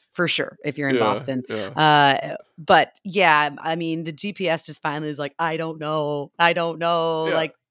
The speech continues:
Speaker 1: rerouting, reroute. It's like, a little, just the wheel
Speaker 2: Rerouting, yeah.
Speaker 1: spins, just rerouting, rerouting. So,
Speaker 2: Oh,
Speaker 1: but
Speaker 2: my
Speaker 1: yes, so
Speaker 2: goodness.
Speaker 1: this is why, another reason why albatross are amazing, because
Speaker 2: They're
Speaker 1: they
Speaker 2: so
Speaker 1: come
Speaker 2: amazing.
Speaker 1: back
Speaker 2: They're,
Speaker 1: they
Speaker 2: yeah.
Speaker 1: come back,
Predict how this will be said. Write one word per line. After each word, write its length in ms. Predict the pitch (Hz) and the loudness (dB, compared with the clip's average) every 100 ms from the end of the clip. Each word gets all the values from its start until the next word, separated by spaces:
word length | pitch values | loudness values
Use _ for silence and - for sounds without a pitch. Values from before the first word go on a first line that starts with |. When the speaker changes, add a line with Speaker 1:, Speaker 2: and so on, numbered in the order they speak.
| _ | _
Speaker 1:
rerouting, 540 | 196 180 190 202 196 190 | -10 4 6 6 2 -2
reroute. 420 | 208 202 202 202 | 0 4 4 4
It's 200 | 185 165 | 0 -2
like, 120 | 196 | -2
a 40 | 185 | 0
little, 240 | 214 233 | 0 0
just 140 | 220 185 | -2 -4
the 80 | 156 | -2
wheel 40 | |
Speaker 2:
Rerouting, 200 | 143 220 | 0 0
yeah. 60 | 214 | -2
Speaker 1:
spins, 340 | - 180 147 | -2 -2 -4
just 220 | 156 143 | -8 -12
rerouting, 600 | 196 190 202 190 185 151 143 | -6 -4 0 4 4 4 -4
rerouting. 680 | 170 180 170 151 139 147 | -4 -2 0 0 -4 -12
So, 180 | - 139 - - - - - | -6 -6 -8 -20 -20 -20 -16
Speaker 2:
Oh, 100 | 110 | -8
Speaker 1:
but 60 | 104 | 0
Speaker 2:
my 40 | |
Speaker 1:
yes, 200 | 359 262 | 2 2
so 60 | - | 0
Speaker 2:
goodness. 240 | 107 - | -4 -2
Speaker 1:
this 180 | 254 320 | 0 -2
is 120 | 370 | -4
why, 460 | 262 226 196 180 175 175 | 2 6 8 8 6 2
another 300 | 214 240 277 | 0 0 0
reason 260 | 202 170 180 | -4 -6 -6
why 120 | 175 | -2
albatross 520 | 175 180 - 156 180 - | -2 -2 -6 -8 -8 -8
are 140 | 214 | -10
amazing, 460 | 233 247 311 233 175 | -4 -2 -2 -2 -6
because 280 | 156 - 190 | -8 -6 -2
Speaker 2:
They're 100 | 226 | 0
Speaker 1:
they 60 | |
Speaker 2:
so 180 | 180 403 | 2 2
Speaker 1:
come 100 | 403 | 4
Speaker 2:
amazing. 160 | 381 403 | 8 8
Speaker 1:
back 260 | 320 339 | 6 4
Speaker 2:
They're, 220 | 240 339 370 _ _ _ _ _ _ | 2 -2 -4 _ _ _ _ _ _
Speaker 1:
they 60 | 320 | -8
Speaker 2:
yeah. 360 | 339 339 269 247 | -2 2 2 0
Speaker 1:
come 200 | 262 269 | 0 2
back, 300 | 294 294 | 4 2